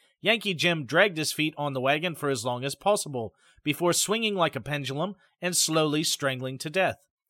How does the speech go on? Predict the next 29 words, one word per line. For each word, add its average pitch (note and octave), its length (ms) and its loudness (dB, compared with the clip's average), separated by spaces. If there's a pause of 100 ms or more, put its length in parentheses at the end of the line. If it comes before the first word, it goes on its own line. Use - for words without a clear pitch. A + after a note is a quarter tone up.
(460)
Although G#3+ 220 8
Thomas G#3+ 440 4
Whaley, D3+ 340 2
a C3+ 60 4
settler D#3+ 440 2
and C3+ 140 -2
merchant, D#3+ 420 -2
witnessed E3 420 0
Yankee D3+ 340 -2
Jim's C3+ 320 -2
gruesome C#3 400 -2
execution, B2 680 -4 (320)
that F#3 180 4
didn't F3 200 0
prevent D#3 320 0
him D3+ 160 -2
from C3+ 140 -6
purchasing F3 520 -2
the B2+ 60 -6
property C#3 520 -2 (220)
a E3 80 -4
few G#3 180 -4
years G3+ 320 2
later C3 280 -2
and C#3+ 200 -6
building C#3 280 -4
a F3 60 0
house A3+ 300 0
there. G2+ 260 -8